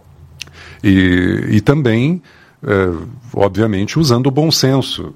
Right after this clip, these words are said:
né? Não querendo fazer grandes associações que demandem muito tempo cirúrgico, pra que os riscos não aumentem, né? Eh, muitas vezes em, é muito frequente, assim, a paciente, "Não, mas eu quero aproveitar", já aproveita a anestesia, já faz tudo,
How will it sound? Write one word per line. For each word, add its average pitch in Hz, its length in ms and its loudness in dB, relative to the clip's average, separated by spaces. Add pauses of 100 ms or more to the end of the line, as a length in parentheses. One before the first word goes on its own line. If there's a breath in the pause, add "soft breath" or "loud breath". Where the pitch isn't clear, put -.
(100)
né? 101 320 -2
Não 107 180 0
querendo 131 360 0
fazer 120 340 0
grandes 127 480 2
associações 107 680 -2
que - 80 -2
demandem 98 400 2
muito 107 440 0
tempo 104 280 -4
cirúrgico, 160 520 -2 (320 loud breath)
pra 208 140 2
que 196 120 2
os 135 120 4
riscos 117 400 2
não 87 160 0
aumentem, 87 500 -2 (240)
né? 113 240 -2 (580 loud breath)
Eh, 90 480 2
muitas 98 340 0
vezes 117 220 0
em, 98 440 0 (380 loud breath)
é - 160 0
muito 107 240 2
frequente, 120 540 -2
assim, 117 180 -2
a 110 40 -2
paciente, 123 400 -2
"Não, 185 120 2
mas 147 140 0
eu 135 80 2
quero 156 180 2
aproveitar", 139 640 -2
já 113 160 0
aproveita 147 460 0
a - 20 2
anestesia, 143 580 -2
já 143 120 -2
faz 131 260 -2
tudo, 135 340 0